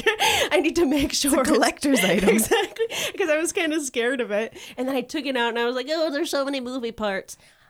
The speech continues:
Speaker 1: And I, this is insane, but recently I found it again. The same one.
Speaker 2: Is it out of the box?
Speaker 1: Out of the box.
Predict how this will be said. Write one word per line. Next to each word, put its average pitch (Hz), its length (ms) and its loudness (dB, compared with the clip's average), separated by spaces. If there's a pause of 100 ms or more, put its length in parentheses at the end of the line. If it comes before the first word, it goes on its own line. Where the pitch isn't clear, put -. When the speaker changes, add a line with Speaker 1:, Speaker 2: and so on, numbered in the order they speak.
(120)
Speaker 1:
And 240 340 0
I, 247 600 0 (380)
this 269 240 -4
is 359 140 -2
insane, 233 840 -2 (240)
but 247 180 -6
recently 233 960 -2
I 208 80 -8
found 196 280 -2
it 202 120 -8
again. 196 420 -6 (160)
The 311 100 -2
same 381 220 2
one. 262 320 0 (240)
Speaker 2:
Is 226 80 -2
it 196 100 -2
out 202 100 0
of 226 60 -4
the 247 60 -4
box? - 380 -8 (180)
Speaker 1:
Out 226 140 2
of 285 80 -2
the 320 80 -4
box. 269 560 -2